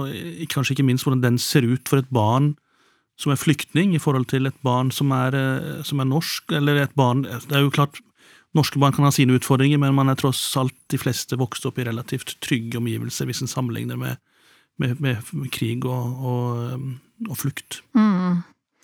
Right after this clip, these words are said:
Speaker 2: Og det er veldig lett å bare google trygghetssirkelen, og, og der er, da kommer det opp et bilde som er lett å følge med på, eh, når vi snakker, mens vi snakker om det. Eh, og, og jeg tenker at, eh, forskning viser at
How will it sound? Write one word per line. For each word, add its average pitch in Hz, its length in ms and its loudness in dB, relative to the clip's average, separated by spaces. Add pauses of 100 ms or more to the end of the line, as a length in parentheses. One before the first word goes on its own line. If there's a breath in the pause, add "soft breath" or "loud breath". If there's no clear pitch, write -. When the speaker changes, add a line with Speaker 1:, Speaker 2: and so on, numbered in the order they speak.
(500 soft breath)
Speaker 2:
Og 214 60 4
det 214 80 6
er - 20 4
veldig 220 220 6
lett 226 240 2
å - 20 -
bare 180 260 2 (300)
google 185 480 4
trygghetssirkelen, 190 1040 2
og, 190 160 0
og 190 160 0
der 190 240 4
er, 180 300 2 (180 loud breath)
da 185 140 4 (100)
kommer 185 240 2
det 175 80 2
opp - 140 -2
et 160 100 -2
bilde 180 400 4 (240)
som 180 240 -2
er 175 160 0
lett 185 240 0
å 170 80 -2
følge 180 400 2
med 175 300 2
på, 180 100 -2
eh, 175 460 0
når 185 160 0
vi 180 80 0
snakker, 185 340 0
mens 180 240 0
vi 196 80 0
snakker 190 320 0
om 180 80 0
det. 190 140 4 (1000 soft breath)
Eh, 185 380 0 (420)
og, 220 300 0 (100)
og 240 80 4
jeg 214 240 6
tenker 226 320 4
at, - 240 -4
eh, 185 480 2
forskning 214 560 0
viser 190 460 2
at 170 100 -2